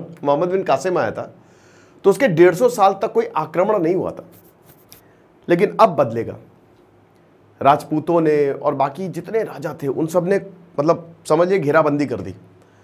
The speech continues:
और बाद में अब्बासिद कैलिफेट ने बोल दिया कि भाई छोड़ दो, इस रीजन को ही छोड़ दो, नहीं हो पाएगा हमसे, चले गए वो। इधर पाकिस्तान एरिया में हिंदू शाही डायनेस्टी जो है वो वापस आ गई।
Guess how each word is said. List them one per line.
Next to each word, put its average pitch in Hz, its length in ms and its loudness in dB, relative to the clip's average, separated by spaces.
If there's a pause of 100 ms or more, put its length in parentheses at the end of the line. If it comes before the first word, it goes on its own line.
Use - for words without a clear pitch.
(320)
और 156 120 4
बाद 175 260 4
में 190 300 -2
अब्बासिद 160 500 0 (720)
कैलिफेट 160 360 4
ने 170 80 0
बोल 160 140 -2
दिया 170 100 2
कि 170 60 2
भाई 170 160 4
छोड़ 135 280 -2
दो, 113 80 -2
इस 127 160 -4
रीजन 151 280 2
को 156 100 0
ही 160 80 2
छोड़ 135 220 -4
दो, 175 180 -6 (220)
नहीं 151 120 2
हो 117 80 2
पाएगा 92 240 -8
हमसे, 92 240 -14 (960)
चले 135 200 2
गए - 80 -6
वो। 90 160 -16 (1400)
इधर 139 140 4
पाकिस्तान 139 500 2
एरिया 131 200 -2
में 131 120 -4
हिंदू 131 200 -2
शाही 135 280 -2
डायनेस्टी 120 440 -2
जो 131 100 -4
है 127 60 0
वो 123 160 -2
वापस 113 360 -2
आ 113 60 -10
गई। 101 200 -12